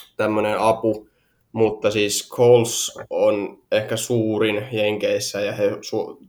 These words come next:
tuottaa näitä, niin, no ei nyt tuota, mutta heidän leireillä käy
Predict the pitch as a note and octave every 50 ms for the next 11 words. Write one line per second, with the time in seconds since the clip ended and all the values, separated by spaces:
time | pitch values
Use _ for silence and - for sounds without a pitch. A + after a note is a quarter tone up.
0 | _ _ - A#2 A2+ A2 G#2+ G#2+ - - G#2+ G#2 G#2 G#2 G#2 G#2 G2 G2 G#2 G#2
1 | G2+ G2+ G2+ - G#2+ A2 A2 A2 G#2+ - - - B2 A#2 A2+ A2+ A2+ - G#2 G#2+
2 | G#2+ G#2 - - G#2+ G#2 G#2 G#2+ G#2 G#2+ A2 G#2+ G#2+ G#2+ G#2+ G#2 G#2 G2+ G#2 -
3 | G#2 G#2+ G#2 G2+ G2+ G2+